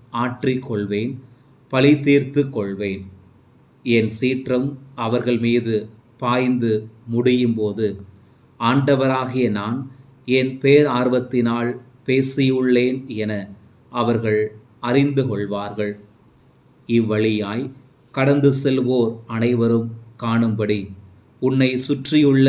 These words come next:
மக்களினங்களிடையே உன்னை பாழாக்கி, பழிச்சொல்லுக்கு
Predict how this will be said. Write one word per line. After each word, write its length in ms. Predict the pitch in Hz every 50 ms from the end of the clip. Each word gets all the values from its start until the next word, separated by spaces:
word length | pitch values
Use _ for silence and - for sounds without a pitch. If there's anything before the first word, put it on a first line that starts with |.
| 135 131
மக்களினங்களிடையே 1160 | 127 123 117 117 - - 147 135 131 127 127 127 120 123 120 120 120 123 123 117 117 123 123 127 135 131 - - - - _ _
உன்னை 380 | 113 113 120 120 117 113 110 110 110 110 - - - _ _
பாழாக்கி, 680 | 123 113 117 120 117 110 98 98 98 - - - 123 139 135 - - _ _ _ _ _ _ _ _ -
பழிச்சொல்லுக்கு 880 | 135 131 139 156 139 135 - 147 127 123 123 123 120 - - - 120